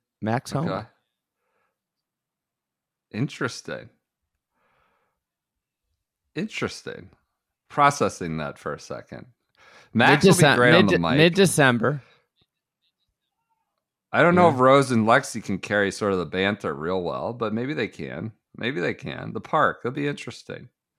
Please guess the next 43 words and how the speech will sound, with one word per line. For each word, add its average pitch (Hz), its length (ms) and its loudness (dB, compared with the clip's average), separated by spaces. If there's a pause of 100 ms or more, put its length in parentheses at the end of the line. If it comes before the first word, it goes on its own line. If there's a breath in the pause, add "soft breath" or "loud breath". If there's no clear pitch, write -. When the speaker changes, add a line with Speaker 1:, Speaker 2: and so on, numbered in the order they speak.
(140)
Speaker 2:
All 185 100 -2
right. 220 220 -4 (380)
We'll 131 100 -6
see. 233 400 -6 (160)
Unsubstantiated 165 960 2
rumor. 80 300 -4
I'm 120 100 2
sure 220 240 4
it 220 80 8
will 190 120 4
be 156 200 2 (280 loud breath)
substantiated 147 840 4
with 107 180 4
haste 123 560 2
by 98 240 6
one 107 160 4
of 101 100 2
the 95 60 -2
big 98 280 0
boys 85 380 -2
here, 78 340 -2 (400 loud breath)
uh, 82 480 2
Speaker 1:
It's, - 80 -12
Speaker 2:
within 104 300 0
the, 98 120 2
Speaker 1:
we 311 140 6
can - 60 0
Speaker 2:
within 240 180 4
Speaker 1:
call 185 260 8
Speaker 2:
the 151 60 4
Speaker 1:
it, 151 100 4
Speaker 2:
week, 127 60 -4
Speaker 1:
you 214 80 -2
Speaker 2:
so. 220 60 2
Speaker 1:
know, 175 200 6
it's, 170 180 0
it's - 240 -6
unsubstantiated. 113 1000 2
I'm, - 100 -18
I'm 135 100 0
pretty 143 280 0
confident. 92 580 0 (760 soft breath)
Speaker 2:
<laughs> 123 60 -6